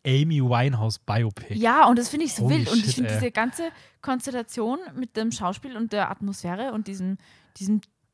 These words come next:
Speaker 2: jazzigen und neunziger Jahre und Fifty Shades of Grey so wild.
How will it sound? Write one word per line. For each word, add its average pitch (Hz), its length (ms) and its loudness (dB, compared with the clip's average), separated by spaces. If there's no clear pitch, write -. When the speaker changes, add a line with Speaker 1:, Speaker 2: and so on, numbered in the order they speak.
Speaker 2:
jazzigen 247 720 -2
und 190 100 -2
neunziger 233 400 0
Jahre 175 400 -2
und 220 240 -2
Fifty - 340 -6
Shades 220 280 -4
of 226 120 -10
Grey 214 280 -4
so 262 420 -4
wild. 185 320 -4